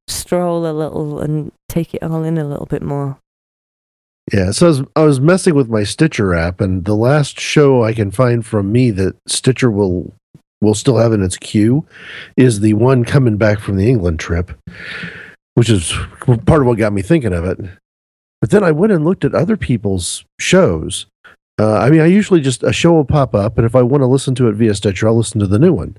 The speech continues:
Speaker 1: Mm.
Speaker 2: So I started looking at other people's shows and scrolling back, and, and these folks have,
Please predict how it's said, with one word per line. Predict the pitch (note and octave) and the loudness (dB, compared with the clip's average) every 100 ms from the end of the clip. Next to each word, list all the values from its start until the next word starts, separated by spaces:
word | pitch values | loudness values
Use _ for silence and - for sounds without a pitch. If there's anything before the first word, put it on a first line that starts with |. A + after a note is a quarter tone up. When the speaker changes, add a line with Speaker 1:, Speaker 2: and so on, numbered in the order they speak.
| - | -12
Speaker 1:
Mm. | - G#3 F#3 - | -6 -6 -6 -2
Speaker 2:
So | C#3 | 0
I | |
started | B2+ A3+ | 2 2
looking | F3+ C#3+ B2 | 2 0 2
at | |
other | G#3 G#3 | 2 2
people's | C#3 G#2+ G#2 | 0 -2 0
shows | G#3 F3 G#2 | 2 2 2
and | G#2+ | -4
scrolling | - D3 B2+ G2 | 0 0 0 0
back, | D3+ F3 - | 2 2 0
and, | A2 F#2 | -2 0
and | G#2 G2+ G2 | 0 0 2
these | F3+ F#3 | 0 2
folks | B2+ A2 | 0 0
have, | - F#2 F2 | 0 0 0